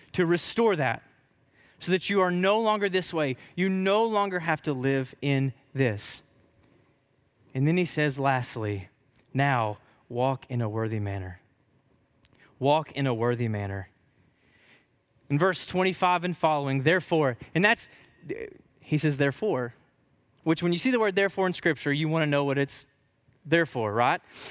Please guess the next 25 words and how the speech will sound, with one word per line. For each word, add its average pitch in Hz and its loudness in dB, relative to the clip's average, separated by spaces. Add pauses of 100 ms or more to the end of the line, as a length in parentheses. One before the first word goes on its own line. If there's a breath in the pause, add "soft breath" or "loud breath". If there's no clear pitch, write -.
So 165 2 (200 loud breath)
the 170 0
fact 202 4
that 196 0
he 180 4
says 170 0
"therefore" 175 2
means 170 0
that 160 2
what 190 2
was 180 -2
said 175 2
right 170 4
before 180 2
it 175 0
is 156 -2
extremely 208 0 (120)
crucial 156 -2 (340 loud breath)
to 202 -2
what 190 4
is 175 0
about 180 2
to 180 -2
be 170 0
said. 117 0